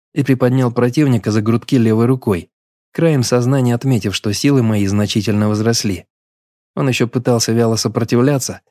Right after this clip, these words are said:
когда я обрушил на него град частых, сильных и болезненных,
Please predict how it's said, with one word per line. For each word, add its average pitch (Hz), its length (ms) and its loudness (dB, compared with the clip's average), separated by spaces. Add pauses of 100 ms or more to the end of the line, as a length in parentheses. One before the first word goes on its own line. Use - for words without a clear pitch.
(280)
когда 107 300 0
я 101 140 2
обрушил 110 420 0
на 101 80 0
него 101 260 0
град 101 300 0
частых, 110 460 -2
сильных 117 400 0
и 101 40 -2
болезненных, 104 640 0